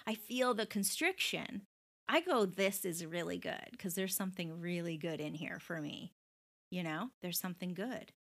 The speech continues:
I get to learn. I get an opportunity to expand. Here's my lesson. Oh, we're in school. A couple days ago, I was saying to my husband, I had reached out to my ex-husband, like, and I,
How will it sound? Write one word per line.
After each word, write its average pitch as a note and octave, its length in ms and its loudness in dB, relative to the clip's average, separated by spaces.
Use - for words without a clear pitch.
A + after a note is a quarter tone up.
I F#3+ 80 6
get G#3+ 180 2
to G#3 120 0
learn. F3+ 420 2
I - 80 -4
get G3+ 160 4
an G3+ 80 -2
opportunity F3 720 -2
to - 140 -4
expand. C#3 720 -4
Here's G#3 320 4
my A#3+ 120 2
lesson. B3+ 540 2
Oh, C4 240 2
we're A#3 140 2
in A#3+ 120 4
school. G3+ 400 4
A - 60 -6
couple B3+ 200 2
days A3 240 4
ago, F3 260 6
I G#3 60 6
was G#3 120 6
saying B3 220 8
to B3 40 6
my G#3+ 100 4
husband, F#3 540 2
I A#3 60 6
had A3+ 180 2
reached C4 280 4
out C4+ 160 6
to - 80 2
my A3 80 6
ex-husband, F#3+ 680 2
like, D#3+ 240 -2
and C#4 120 8
I, - 100 8